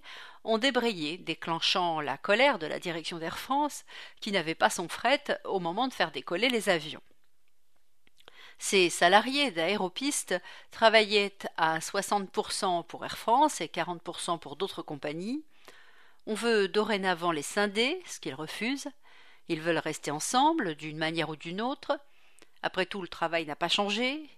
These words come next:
Ils continueront à utiliser les mêmes chariots et les mêmes carrousels qu'avant.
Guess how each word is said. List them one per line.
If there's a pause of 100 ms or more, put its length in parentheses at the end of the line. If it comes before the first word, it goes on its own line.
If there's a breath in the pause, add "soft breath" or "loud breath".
(120)
Ils
continueront
à
utiliser
les
mêmes
chariots
et
les
mêmes
carrousels
qu'avant.